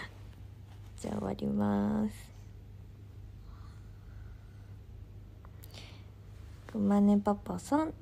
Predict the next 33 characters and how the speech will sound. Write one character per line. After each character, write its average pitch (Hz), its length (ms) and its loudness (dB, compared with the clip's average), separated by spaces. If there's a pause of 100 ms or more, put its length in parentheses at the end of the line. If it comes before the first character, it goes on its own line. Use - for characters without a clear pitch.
と 214 260 4
お 220 60 6
る 226 160 2
さ 311 260 2
ん、 302 100 0 (540)
は - 180 4
や 226 180 10
り 220 160 10
ん 214 120 12
ご 214 100 10
さ 320 220 6
ん、 320 120 0 (400)
福 - 180 -2
ち 240 120 8
ゃ 240 60 12
ん 226 100 10
丸 214 200 6
さ 294 240 6
ん、 294 80 -4 (420)
う 214 40 6
ー - 20 8
ん、 - 760 4 (1120)
セ 233 200 10
ダ 196 120 10
さ 311 200 8
ん、 330 80 2 (960)
高 233 340 6
弘 214 400 8
さ - 160 4
ぬ 202 220 12
き 208 160 2
さ 277 200 6
ん - 120 0